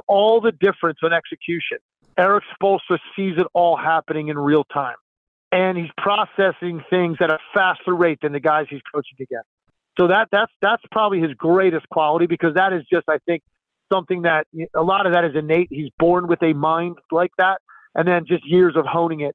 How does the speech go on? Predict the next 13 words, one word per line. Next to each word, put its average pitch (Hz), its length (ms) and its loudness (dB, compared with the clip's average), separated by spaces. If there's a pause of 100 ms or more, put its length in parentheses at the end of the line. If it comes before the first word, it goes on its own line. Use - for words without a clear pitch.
(120)
at 147 140 -2
this 165 180 2
level. 156 340 0 (320)
But 180 100 0
the 190 140 0
other 262 360 0
thing 202 200 0
he 180 100 -12
does 160 320 0
better 165 220 -2
than 160 100 -6
anybody 151 420 -2
else, 196 280 0